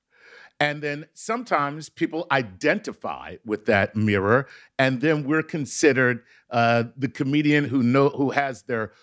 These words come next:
finger on the pulse of the zeitgeist. But the truth is, we're doing the same thing no matter what.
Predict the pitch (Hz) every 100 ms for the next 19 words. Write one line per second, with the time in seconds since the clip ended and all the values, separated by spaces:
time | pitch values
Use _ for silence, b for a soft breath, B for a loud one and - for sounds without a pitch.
0 | b _ - 240 226 214 208 156 156 151
1 | - 160 185 185 - 185 143 175 139 147
2 | 175 98 - 85 65 - - _ b b
3 | b 185 - 156 - 359 - 202 165 131
4 | 165 170 302 202 143 - 226 175 143 208
5 | 175 135 131 131 123 110 110 143 76 69